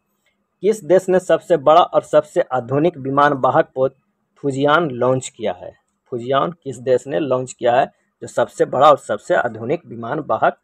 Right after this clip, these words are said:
पोत है? और इसका आंसर हो जाएगा ऑप्शन डी, चीन देश ने। विश्व सिकल सेल जागरूकता दिवस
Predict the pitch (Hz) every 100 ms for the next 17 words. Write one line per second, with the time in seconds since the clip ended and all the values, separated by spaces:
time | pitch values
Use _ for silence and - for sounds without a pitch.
0 | _ - 160 127 - 104 - _ _ _
1 | 113 110 - 113 117 156 143 120 113 107
2 | - 110 104 127 143 120 156 _ _ _
3 | - 170 170 117 107 - 87 98 _ _
4 | _ _ _ _ 110 107 196 208 202 -
5 | 147 190 185 185 165 175 151 139 147 -
6 | - 170 143 135 151 -